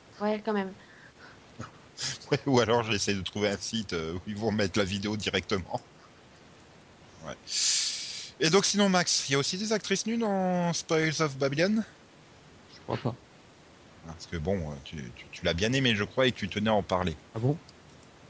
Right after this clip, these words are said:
Speaker 2: Ah. Non ? Tu tiens pas à en
Speaker 1: Bien aimé, peut-être pas, mais il tenait à en parler un petit peu, quand même.
Speaker 3: Non, mais c'est, euh, voilà, par rapport à ce que j'ai vu, c'est des...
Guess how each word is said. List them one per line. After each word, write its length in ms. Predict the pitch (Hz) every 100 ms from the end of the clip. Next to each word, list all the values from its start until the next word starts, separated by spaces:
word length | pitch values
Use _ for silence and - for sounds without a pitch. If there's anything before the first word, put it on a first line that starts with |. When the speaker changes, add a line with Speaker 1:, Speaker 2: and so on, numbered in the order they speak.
| - - -
Speaker 2:
Ah. 340 | 80 80 76 58 - - - - - - - -
Non ? 180 | 98 123 - -
Tu 120 | 95
tiens 160 | - 95
pas 100 | 107
à 40 |
en 40 |
Speaker 1:
Bien 220 | 113 240 254
aimé, 280 | 262 269 262
peut-être 200 | 233 220
pas, 160 | 349
mais 180 | 311 214
il 40 | 202
tenait 180 | 220 240
à 40 |
en 60 | 208
parler 240 | 196 254
un 120 | 277
petit 140 | 208 240
peu, 200 | 277 208
quand 100 | 180
même. 140 | 165 - - -
Speaker 3:
Non, 100 | 277
mais 140 | 175
c'est, 600 | 117 110 110 104 107 113
euh, 80 | 123
voilà, 240 | 120 120 - 127 - - -
par 100 | 143
rapport 240 | 143 120
à 60 | 110
ce 80 |
que 80 | -
j'ai 160 | 110 113
vu, 240 | 175 196
c'est 160 | - -
des... 180 | -